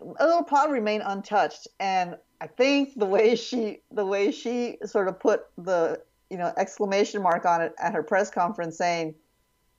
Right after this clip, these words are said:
"Anyone who wins the belt after me will be fake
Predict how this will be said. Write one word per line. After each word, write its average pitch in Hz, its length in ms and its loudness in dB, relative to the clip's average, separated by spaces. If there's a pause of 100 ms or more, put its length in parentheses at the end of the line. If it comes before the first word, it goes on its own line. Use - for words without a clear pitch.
"Anyone 208 440 4
who 208 80 0
wins 185 240 -2
the 185 80 0
belt 170 260 4
after 175 300 2
me 165 160 -8
will 156 140 -2
be 156 120 -4
fake 170 500 0